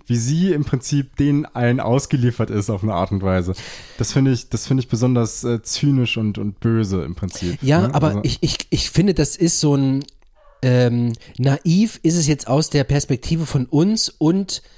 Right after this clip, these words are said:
Speaker 1: Ja.
Speaker 2: in Verbindung mit,
Speaker 1: Wahrscheinlich, ja.
Speaker 2: mit Dracula
Speaker 1: Hm.
Speaker 2: und dieser Übermacht, diesem Magischen.
Speaker 1: Hm.
Speaker 2: Wäre da nichts Magisches, da wäre nichts Schlimmes passiert.
Speaker 1: Hm.
Speaker 2: Weißt du?
Speaker 1: Ja.
Speaker 2: Also wir reden ja nicht vom, also wenn wir den, den jetzt ausklammern, dann gäbe es keine Fledermäuse, kein Wolf, der verschwindet,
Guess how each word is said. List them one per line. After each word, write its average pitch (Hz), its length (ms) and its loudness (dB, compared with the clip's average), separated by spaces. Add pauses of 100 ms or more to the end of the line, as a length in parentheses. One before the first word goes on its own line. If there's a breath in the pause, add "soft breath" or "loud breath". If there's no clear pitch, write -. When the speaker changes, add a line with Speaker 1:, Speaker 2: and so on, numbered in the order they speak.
(140 soft breath)
Speaker 1:
Ja. 101 180 2
Speaker 2:
in 165 180 2
Verbindung 160 680 2
mit, 160 240 0
Speaker 1:
Wahrscheinlich, - 0 -
ja. 92 160 -6
Speaker 2:
mit 156 300 -4
Dracula 127 680 -2
Speaker 1:
Hm. 92 240 -6
Speaker 2:
und 170 340 0
dieser 147 220 0
Übermacht, 131 640 0
diesem 131 200 -2
Magischen. 120 480 -2
Speaker 1:
Hm. 98 80 -10 (520 loud breath)
Speaker 2:
Wäre 160 320 2
da 139 100 2
nichts 120 220 -4
Magisches, 139 600 -4 (100)
da 117 140 0
wäre 165 100 4
nichts - 180 0
Schlimmes 135 220 0
passiert. 110 420 -2
Speaker 1:
Hm. 95 280 -2 (240)
Speaker 2:
Weißt 117 200 0
du? 226 240 0
Speaker 1:
Ja. 98 240 -4
Speaker 2:
Also 127 220 0
wir 127 200 0
reden 147 160 2
ja 131 80 4
nicht 120 120 -2
vom, 117 200 -2 (100)
also 120 280 -2
wenn 131 160 2
wir 127 80 2
den, 123 180 0 (100)
den 127 460 -2
jetzt 120 160 -2
ausklammern, 107 680 0 (260 loud breath)
dann 117 100 -2
gäbe 147 180 2
es 139 80 0
keine 120 180 0
Fledermäuse, 139 720 2
kein 117 260 0
Wolf, 143 180 4
der 131 160 2
verschwindet, 123 720 2